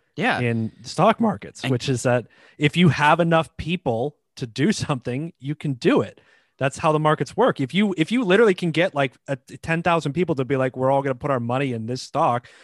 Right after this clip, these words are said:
Speaker 2: through a, a, a forum. Wall Street Bets has, like, three million members or something like that.
Speaker 1: Yep.
Speaker 2: Like, it's huge.
Speaker 1: They just,
Speaker 2: if you can
Speaker 1: uh,
Speaker 2: get ten thousand people to buy a stock, it'll go up on its own.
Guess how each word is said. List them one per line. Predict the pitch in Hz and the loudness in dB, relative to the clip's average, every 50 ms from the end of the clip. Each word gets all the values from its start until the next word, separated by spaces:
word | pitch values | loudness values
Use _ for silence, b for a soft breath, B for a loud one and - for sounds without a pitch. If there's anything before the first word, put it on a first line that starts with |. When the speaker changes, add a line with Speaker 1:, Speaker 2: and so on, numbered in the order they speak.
| B B B | B B B
Speaker 2:
through | - - 143 143 139 | -8 -2 0 2 2
a, | 135 123 120 117 _ | 2 2 0 -4 _
a, | 139 131 123 120 117 _ - | -2 -2 -2 -2 -4 _ -8
a | 135 | -8
forum. | - - - - 143 147 196 165 b b b b b b | -8 -8 -8 -2 0 0 0 0 b b b b b b
Wall | - 147 156 156 180 220 | -16 -16 -4 -2 -2 -2
Street | 254 - - 294 | -2 -2 -4 -2
Bets | 190 160 202 233 - - | 0 0 0 0 0 -2
has, | 202 180 | -4 -4
like, | 180 165 - | -4 -8 -8
three | - - 156 180 214 | -12 -6 -4 -2 0
million | 214 202 202 196 180 151 123 | 0 0 0 0 -2 -2 -2
members | 117 147 247 269 127 110 104 | -2 -2 -2 -4 -6 -8 -8
or | 101 | -10
something | - - 117 98 104 | -10 -10 -10 -10 -12
like | 101 98 101 | -14 -14 -8
that. | - 165 | -8 -8
Speaker 1:
Yep. | 196 - | -8 -6
Speaker 2:
Like, | - 127 123 | -10 -6 -6
it's | 151 151 - - - b b b b b b | -6 -6 -6 -12 -16 b b b b b b
huge. | _ - - - - 196 269 330 269 156 107 - - - | _ -20 -20 -6 2 4 6 6 6 6 2 -2 -8 -8
Speaker 1:
They | - 117 | -6 -6
just, | 113 - 160 165 - | -4 -2 -2 0 0
Speaker 2:
if | |
you | 226 - | 2 2
can | - 320 | 2 4
Speaker 1:
uh, | |
Speaker 2:
get | - 226 - 110 | 4 2 0 0
ten | - - 185 202 226 247 | -4 -2 0 0 0 0
thousand | - 226 220 214 - 196 | 2 2 2 0 0 -4
people | - 208 202 - | -4 -4 -4 -4
to | 180 160 | -6 -6
buy | 120 - 143 165 185 | -2 -2 0 0 0
a | 170 | 0
stock, | - - - 208 226 233 175 - _ _ | -2 -4 -4 -2 -2 -2 -4 -6 _ _
it'll | 165 180 196 190 | 0 0 2 0
go | 175 - 156 156 160 | 0 0 -2 0 0
up | 156 214 339 320 - _ - - _ _ _ _ _ _ _ _ _ _ _ _ - | 0 0 -2 -4 -8 _ -14 -14 _ _ _ _ _ _ _ _ _ _ _ _ -6
on | 160 175 | -6 -6
its | 180 180 - | -6 -4 -4
own. | 202 240 330 294 135 104 131 147 | -2 -2 -2 -2 -4 -6 -10 -18